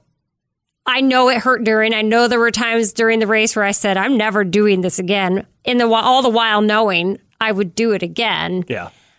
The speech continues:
Speaker 1: And the first year that I went to Cocodona, I went and I helped pace my fr-, our friend Scott.
Speaker 2: Mm-hmm.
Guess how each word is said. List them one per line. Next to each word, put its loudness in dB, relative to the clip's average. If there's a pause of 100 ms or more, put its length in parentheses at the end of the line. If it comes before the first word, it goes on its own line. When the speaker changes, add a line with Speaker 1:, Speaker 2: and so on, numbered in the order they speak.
(160)
Speaker 1:
And -2 (640)
the -2
first 0
year 2
that 0
I 0
went -2
to -6
Cocodona, -2
I -2
went -2
and -2
I 0
helped -2
pace 0 (340)
my -2
fr-, -4
our -2
friend -2
Scott. -4 (140)
Speaker 2:
Mm-hmm. -12